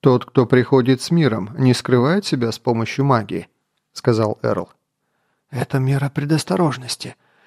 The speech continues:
Я не мог знать, как примут меня и господина Гархолокса, ведь мой облик напоминает облик эльфа, хотя половина крови, которая течет во мне, человеческая.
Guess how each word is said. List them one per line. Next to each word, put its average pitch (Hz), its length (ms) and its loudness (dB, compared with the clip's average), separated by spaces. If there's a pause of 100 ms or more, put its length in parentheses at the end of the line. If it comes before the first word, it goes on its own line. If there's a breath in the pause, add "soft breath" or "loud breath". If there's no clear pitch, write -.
(140)
Я 127 220 -2
не 147 140 0
мог 165 260 0
знать, 165 380 -2
как - 380 -6
примут 156 520 -2
меня 147 560 2
и 139 360 -2 (380 soft breath)
господина 143 680 0
Гархолокса, 156 760 -2 (560)
ведь 117 260 -6
мой 127 240 -2
облик 139 380 -2
напоминает 131 760 -2
облик 139 460 -2
эльфа, 185 460 -2 (540)
хотя 156 380 -2
половина 156 520 0
крови, 175 320 0
которая 160 360 -2
течет 160 380 -4
во 156 140 2
мне, 165 280 0
человеческая. 175 960 -2